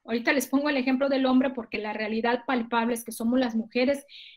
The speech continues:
quienes más lo sufrimos en un nive-, en un porcentaje sumamente alto,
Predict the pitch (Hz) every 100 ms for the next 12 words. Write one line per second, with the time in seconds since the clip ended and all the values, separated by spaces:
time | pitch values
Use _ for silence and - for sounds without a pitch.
0 | _ _ _ _ 285 277 269 247 262 262
1 | 262 285 277 247 247 262 277 - 254 233
2 | 254 302 302 254 240 247 240 269 285 302
3 | 240 226 233 247 254 269 254 240 233 247
4 | 247 233 320